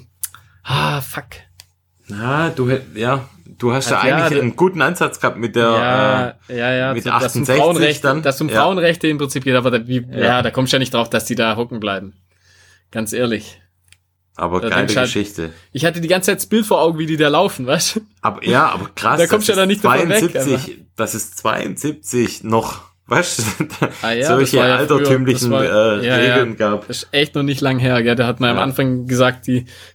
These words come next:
Speaker 1: wenn Frauen, <laughs> wenn sie laufen, dann fällt denen die Gebärmutter unten raus.
Speaker 2: Genau, ja. Ja, ja.
Speaker 1: <laughs> Alter
Speaker 2: Das ist
Speaker 1: Schwede.
Speaker 2: völlig kacke.
Speaker 1: Und das ist echt noch nicht lang her. Ja.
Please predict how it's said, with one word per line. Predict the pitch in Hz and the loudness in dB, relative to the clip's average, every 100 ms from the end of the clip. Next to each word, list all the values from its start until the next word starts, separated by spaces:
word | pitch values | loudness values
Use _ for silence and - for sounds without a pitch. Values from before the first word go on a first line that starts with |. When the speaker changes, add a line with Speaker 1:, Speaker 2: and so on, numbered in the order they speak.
| - | -2
Speaker 1:
wenn | 131 | -2
Frauen, | 123 127 147 143 | 2 2 2 0
<laughs> | 143 143 147 | 0 -2 0
wenn | 143 | -2
sie | 139 135 | 0 4
laufen, | 127 147 135 | 4 2 0
dann | 127 123 143 | -2 -4 -8
fällt | 127 131 131 | -2 0 2
denen | 131 | 2
die | 127 | 2
Gebärmutter | 131 131 147 156 135 120 110 | 0 2 2 2 0 -2 -2
unten | 135 123 123 | -4 -6 -4
raus. | 110 110 - 113 | -2 -4 -6 0
Speaker 2:
Genau, | 117 95 92 | 4 4 4
ja. | 90 90 - - - | 4 0 -4 -16 -4
Ja, | 147 | 0
ja. | 123 104 104 | 2 4 4
Speaker 1:
<laughs> | 104 165 | 2 2
Alter | 160 - | 0 0
Speaker 2:
Das | - | 0
ist | 82 - | 2 0
Speaker 1:
Schwede. | - | -4
Speaker 2:
völlig | - 82 76 - | -4 0 0 0
kacke. | 80 76 76 71 - | -4 -2 -2 -4 -10
Speaker 1:
Und | - 123 131 | -14 -4 -2
das | - | -2
ist | - | 0
echt | 143 - | -2 0
noch | 143 | -2
nicht | 147 151 135 | 0 0 -2
lang | 135 131 | -2 0
her. | 123 113 95 - _ _ _ _ _ _ _ _ _ _ _ _ | -2 -2 -6 -16 _ _ _ _ _ _ _ _ _ _ _ _
Ja. | 123 117 | -6 -6